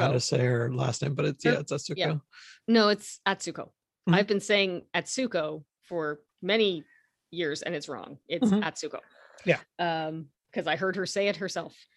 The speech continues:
Speaker 2: But,
Speaker 1: <laughs>
Speaker 2: uh, Oketsuka, I think is her last name.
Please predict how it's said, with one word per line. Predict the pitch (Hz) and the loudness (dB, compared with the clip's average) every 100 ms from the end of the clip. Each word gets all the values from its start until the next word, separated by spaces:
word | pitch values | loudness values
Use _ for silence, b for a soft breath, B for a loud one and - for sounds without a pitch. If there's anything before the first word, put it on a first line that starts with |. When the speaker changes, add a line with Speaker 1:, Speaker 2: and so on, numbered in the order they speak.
| _ - | _ -4
Speaker 2:
But, | 175 - | -4 2
Speaker 1:
<laughs> | 185 196 339 _ _ _ - | 0 2 -4 _ _ _ -8
Speaker 2:
uh, | 180 165 - - | -4 -4 -4 -4
Oketsuka, | 196 220 202 262 269 349 392 _ _ _ - | -4 -2 -4 -4 0 0 0 _ _ _ -6
I | 226 | -4
think | 254 | -4
is | 247 | -4
her | 262 | -2
last | 247 247 247 | -2 -2 -4
name. | 277 | -6